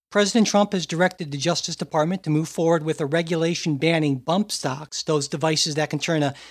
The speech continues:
semi-auto-, automatic weapon into really the equivalent of a full automatic, though he's resisted calls to ban A R fifteens and other assault-style weapons that have been, you know, used so very often in these shootings. And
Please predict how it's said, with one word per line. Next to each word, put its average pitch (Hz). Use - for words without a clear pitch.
semi-auto-, 160
automatic 160
weapon 147
into 156
really 190
the 139
equivalent 151
of 120
a 123
full 143
automatic, 127
though 190
he's 220
resisted 196
calls 175
to 156
ban 151
A 156
R 165
fifteens 151
and 139
other 151
assault-style 143
weapons 139
that 139
have 143
been, 135
you 147
know, 127
used 143
so 160
very 135
often 170
in 143
these 135
shootings. 139
And 170